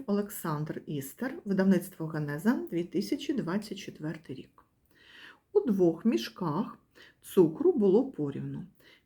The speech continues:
Після того, як з першого мішка пересипали вісім кілограмів до другого, у ньому стало вдвічі менше цукру, ніж у другому.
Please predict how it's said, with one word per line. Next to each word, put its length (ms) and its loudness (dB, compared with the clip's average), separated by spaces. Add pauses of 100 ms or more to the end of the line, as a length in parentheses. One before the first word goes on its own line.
Після 340 2
того, 460 2
як 220 4
з 100 -14
першого 520 -4
мішка 520 0
пересипали 800 0
вісім 420 -4
кілограмів 600 -2
до 140 0
другого, 680 -4 (540)
у 80 8
ньому 380 6
стало 380 -2
вдвічі 840 0
менше 520 -2
цукру, 680 -8
ніж 340 -2
у 20 -10
другому. 520 -10